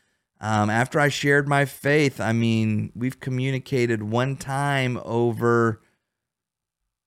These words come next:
twenty years. I think it's been about twenty years. That was crushing to me. We as men, we don't get a lot of real good friends. And, uh, I would do it all again.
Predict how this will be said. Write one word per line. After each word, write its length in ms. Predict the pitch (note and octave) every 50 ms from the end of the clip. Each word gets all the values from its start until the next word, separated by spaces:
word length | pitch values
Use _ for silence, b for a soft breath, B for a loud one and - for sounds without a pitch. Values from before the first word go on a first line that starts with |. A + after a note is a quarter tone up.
| _ _ _ _ _ _ _ _ _ _ _
twenty 280 | - - - A2+ B2 C3
years. 600 | B2 A#2+ A#2+ A#2+ B2+ D#3 F3+ F3+ - - - - _ _ _ _ _ _ _ _ _ _ _ _ -
I 140 | - G#2+ B2
think 160 | F3 E3+ E3
it's 80 | C#3
been 240 | B2+ B2+ C#3+ C#3+ D#3
about 260 | E3 C#3+ B2+ A2+ -
twenty 320 | - - B2 B2+ C3+ D3 D3+
years. 540 | C#3 C3+ C#3 C#3+ C#3 A2+ G2+ - - - - _ _ _ _ _ _ _ _ _ _ _ _ _ _ _ _ _ -
That 80 | C#3+
was 140 | F3 E3+ -
crushing 580 | - - E3 - C#3+ C3+ C#3 - - C3+ A#2 G2+
to 120 | - G#2
me. 200 | G2+ G2+ G2+ G#2 G2
We 160 | - A2+ B2+
as 120 | E3+ E3+ D#3+
men, 240 | E3+ E3+ E3+ E3+ E3
we 80 | E3
don't 180 | D#3+ E3+ E3+ D3+
get 120 | F3 F3
a 40 | E3
lot 200 | D#3 D3 C#3 C3+
of 100 | B2+ A#2+
real 160 | B2+ C3+ C3+
good 240 | B2+ B2+ C#3 C3 B2
friends. 680 | - - C#3 D3 D3 C3+ A#2 G#2 G2+ - - - - - _ _ _ _ _ _ _ _ _ _ _ _ _ _ _ _ _ _ _ _ _
And, 520 | A#2+ B2 B2+ B2+ B2+ B2+ B2+ B2 A#2 A2+
uh, 420 | B2+ B2 A#2 A2+ A2+ A2+ A2 A2 - - _ _ _ _ _ _ _ _ _ _ _ _ _ _ _ _ _ _ -
I 80 | B2
would 140 | B2+ B2+ B2
do 140 | C3 C#3 C3+
it 60 | B2+
all 160 | C3 A#2+ A#2
again. 420 | A2 G2 G#2 G#2+ F#2+ F2+ F2 -